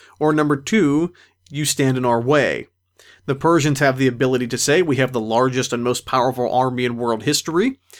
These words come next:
We have the largest, uh, empire in world history. We have the largest economy in world history.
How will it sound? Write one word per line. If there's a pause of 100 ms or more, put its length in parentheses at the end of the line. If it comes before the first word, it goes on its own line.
(220)
We
have
the
largest, (320)
uh,
empire (260)
in
world
history.
We
have
the
largest
economy
in
world
history.